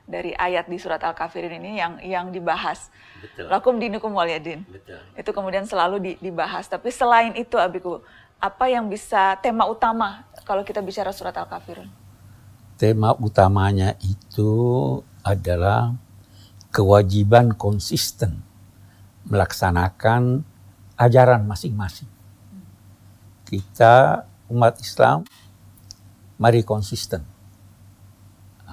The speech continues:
Speaker 2: Jangan mau, eh, eh, mencampur adukkan agama. Pluralisme agama tidak ada. Yang ada pluralisme kemanusiaan.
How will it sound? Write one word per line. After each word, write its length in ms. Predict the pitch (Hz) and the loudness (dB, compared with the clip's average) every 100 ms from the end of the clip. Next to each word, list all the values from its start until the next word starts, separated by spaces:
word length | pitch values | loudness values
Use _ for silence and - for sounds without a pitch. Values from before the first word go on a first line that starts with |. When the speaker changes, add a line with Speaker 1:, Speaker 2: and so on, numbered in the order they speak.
| 85 - - - - | -18 -18 -20 -20 -8
Speaker 2:
Jangan 480 | 113 101 104 101 98 | -2 2 2 2 0
mau, 800 | 101 98 98 101 110 127 131 135 139 - - - - - | 0 0 0 -2 -2 -2 -2 -4 -8 -16 -20 -20 -12 -2
eh, 320 | 110 107 110 - | 0 0 -2 -2
eh, 480 | 104 101 101 - - - - | -4 -2 -4 -6 -10 -20 -2
mencampur 720 | 123 120 - 104 110 120 117 - | 0 2 4 2 2 -2 -2 2
adukkan 560 | 113 - - - 76 - - - - - _ - | 4 2 0 -8 -8 -8 -16 -20 -20 -20 _ -12
agama. 480 | 92 92 78 71 - - - - - - - - | -8 -6 -6 -8 -16 -20 -20 -20 -20 -20 -20 -4
Pluralisme 720 | 107 104 104 104 120 - 117 | 0 2 2 2 0 -2 -2
agama 560 | 104 104 98 95 104 113 | 0 0 0 0 -2 -4
tidak 400 | 90 - - 90 | -4 -6 -6 -14
ada. 160 | - - - - - - - - - - - - - - - - | -18 -20 -20 -20 -20 -20 -20 -20 -20 -20 -20 -20 -20 -20 -16 -6
Yang 160 | 101 - | -4 -2
ada 260 | 95 101 127 | 0 2 0
pluralisme 720 | - 110 107 98 110 - 123 135 | 0 -2 0 -2 -2 -4 -2 -2
kemanusiaan. 720 | 107 98 95 87 135 - 90 | -4 -6 -8 -2 0 0 -2